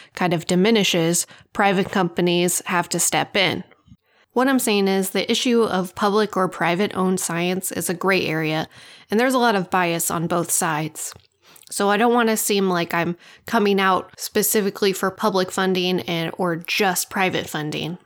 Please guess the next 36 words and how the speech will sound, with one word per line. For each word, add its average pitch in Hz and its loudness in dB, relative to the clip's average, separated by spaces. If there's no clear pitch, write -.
We 202 2
should 202 0
be 180 -2
critical 175 0
when 185 2
we're 185 2
looking 180 -2
at 165 -4
who's 208 0
funding 170 -2
research. 170 -4
So 214 -2
other 254 2
than 226 2
Dan 214 2
Wells, 170 0
what 190 -2
else 190 -2
does 180 -2
this - -6
look 175 -2
like 165 -4
in 180 -4
science 165 -6
fiction? - -10
I 214 0
recently 233 2
finished 214 0
season 202 0
one 190 2
of 190 -6
the 185 -4
T - -6
V 196 0
show - -2
Expanse, - -6